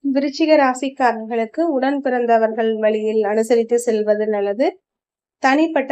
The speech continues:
வரவுகள் கிடைக்கும். கல்வி பணிகளில் மேன்மை உண்டாகும். சிந்தனை போக்கில் சில மாற்றங்கள் உண்டாகும். விலை உயர்ந்த பொருட்கள் மீதான ஈர்ப்பு அதிகரிக்கும். மாணவர்களுக்கு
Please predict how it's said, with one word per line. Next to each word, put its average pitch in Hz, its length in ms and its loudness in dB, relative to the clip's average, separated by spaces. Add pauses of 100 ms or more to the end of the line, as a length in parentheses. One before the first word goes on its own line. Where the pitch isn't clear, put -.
வரவுகள் 220 580 0
கிடைக்கும். 214 460 -4 (840)
கல்வி 294 400 2
பணிகளில் 240 540 -2
மேன்மை 233 420 0
உண்டாகும். 208 560 -2 (600)
சிந்தனை 302 500 2
போக்கில் 240 440 2
சில 233 180 -2 (120)
மாற்றங்கள் 226 680 -2
உண்டாகும். 208 540 -2 (560)
விலை 277 280 2
உயர்ந்த 285 360 0
பொருட்கள் 226 480 -2
மீதான 214 380 -2 (160)
ஈர்ப்பு 226 380 0
அதிகரிக்கும். 214 600 -2 (600)
மாணவர்களுக்கு 269 880 4